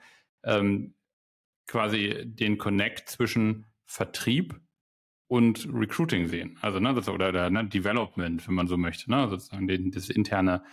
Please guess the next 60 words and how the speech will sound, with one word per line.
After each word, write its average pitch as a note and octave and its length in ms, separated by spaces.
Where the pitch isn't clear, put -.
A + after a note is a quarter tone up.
ausbilden. G#2+ 560
Wie F#2+ 60
gesagt, F#2+ 220
mir G#2 80
geht's G2+ 180
gar F#2 100
nicht G2 140
darum, G2 180
dass F#2+ 120
der F#2+ 120
Kunde G#2 240
jetzt F#2+ 180
irgendwie F#2+ 160
dafür F#2 220
zahlen G2 320
soll, F#2+ 160
dass E2+ 140
da F#2+ 80
jemand, F2+ 300
ne, A2 140
irgendwie, F#2+ 320
weiß F#2 160
ich, - 140
rechnen, - 220
rechnen G2 300
und F#2 120
schreiben A2 260
lernt, F#2 300
aber G2 100
mit G2 140
ausbilden G#2 680
meinen G2 400
wir G#2 100
ja G2+ 220
auch, G2 360
ne, G2+ 180
quasi, F#2+ 580
ja, G#2+ 80
sozusagen F#2+ 500
zu - 180
wachsen F#2+ 580
auf F#2+ 200
den F#2 140
Projekten, - 460
ne? G2+ 300
Und G2 140
da G2 80
muss G2 160
man G#2 80
sich G2 120
auch - 40
nichts F#2 160
vormachen. G#2+ 240
Natürlich A2 240
ist F#2+ 60
ein G2+ 60
Junior G#2 300
Consultant G2 480
oder G2 140
Consultant, G2 640